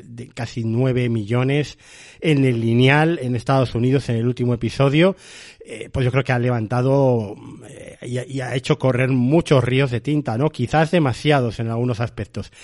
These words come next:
Es, desde luego, de momento, la serie del año, eh, en lo, los tres meses que llevamos hasta ahora de televisión,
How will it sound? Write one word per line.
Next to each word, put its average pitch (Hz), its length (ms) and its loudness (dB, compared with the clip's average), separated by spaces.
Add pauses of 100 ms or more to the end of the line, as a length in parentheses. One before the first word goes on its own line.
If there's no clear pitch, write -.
(240)
Es, 190 100 2
desde 165 120 6
luego, 156 280 8
de 135 100 2
momento, 147 800 4
la 113 220 -8
serie 131 320 2
del 113 160 0
año, 165 540 0
eh, - 380 -20 (200)
en 101 240 -14
lo, 104 160 -10
los 127 500 0
tres 147 300 2
meses 127 320 -2
que 120 80 -6
llevamos 113 400 -4
hasta 107 240 -6
ahora 120 340 0 (480)
de 139 220 2
televisión, 131 680 2